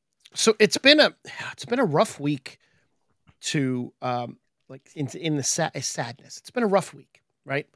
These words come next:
So, uh, W W E superstar Bray Wyatt passed away at thirty-six years old earlier this week, uh, or last week. Um, Terry Funk, who was eight hundred and seventy-three years old, passed away.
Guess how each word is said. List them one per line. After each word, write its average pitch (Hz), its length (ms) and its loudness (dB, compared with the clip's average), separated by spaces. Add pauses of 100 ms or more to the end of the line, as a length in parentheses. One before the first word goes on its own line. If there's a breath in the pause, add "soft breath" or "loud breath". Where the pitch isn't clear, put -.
(380)
So, 147 440 6 (480)
uh, 139 340 4 (800)
W 202 260 2
W 185 340 0
E 175 140 -6
superstar 160 680 -2
Bray 151 280 0
Wyatt 143 360 2
passed 120 320 -6
away 117 220 -6
at 113 100 -12
thirty-six 127 540 -10
years 120 180 -6
old 110 280 -14 (320)
earlier 120 280 -2
this 113 240 -14
week, - 260 -20 (720)
uh, 127 200 -4
or 139 120 0
last 123 320 -6
week. - 200 -20 (480)
Um, 110 220 -20 (120)
Terry 185 240 2
Funk, 175 420 2 (120)
who 151 80 -2
was 135 340 -2
eight 160 160 -2
hundred 165 240 -6
and 143 100 -6
seventy-three 143 600 -2
years 135 240 0
old, 117 180 -6
passed 113 320 -10
away. 110 300 -20